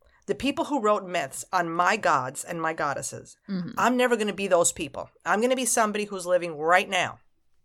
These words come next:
Speaker 1: I'm going to take what I can right now. But man, do I try to really go through these myths and go, "What, what can I get from this? What can I get from this now? What is this telling me about the people then?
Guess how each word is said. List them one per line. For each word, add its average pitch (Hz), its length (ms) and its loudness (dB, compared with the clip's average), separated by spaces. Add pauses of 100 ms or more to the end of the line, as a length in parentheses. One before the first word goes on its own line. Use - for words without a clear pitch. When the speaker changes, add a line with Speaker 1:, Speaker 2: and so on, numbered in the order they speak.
(600)
Speaker 1:
I'm 208 180 6
going 226 200 2
to 202 80 -14
take 208 220 -6
what 185 120 -2
I 170 40 0
can 175 280 -2
right 165 180 -2
now. 156 300 -4 (520)
But 226 160 0
man, 262 400 0
do 214 160 0
I 165 100 6
try 180 300 0
to 170 100 0
really 185 320 -4
go 170 200 2
through 175 160 -6
these 160 180 -6
myths 160 280 -4
and 156 100 -8
go, 156 120 -4
"What, 165 380 -4
what 190 140 -2
can 240 120 -6
I 254 100 -2
get 165 280 2
from 156 140 -6
this? 147 140 -8
What 202 120 -2
can 196 120 -2
I 190 40 -4
get 226 160 -4
from 208 140 -10
this 165 160 -8
now? 143 380 -6 (360)
What 226 220 6
is 302 140 -2
this 262 160 -2
telling 233 380 0
me 190 120 -2
about 170 200 2
the 151 80 -6
people 208 360 0
then? 175 340 2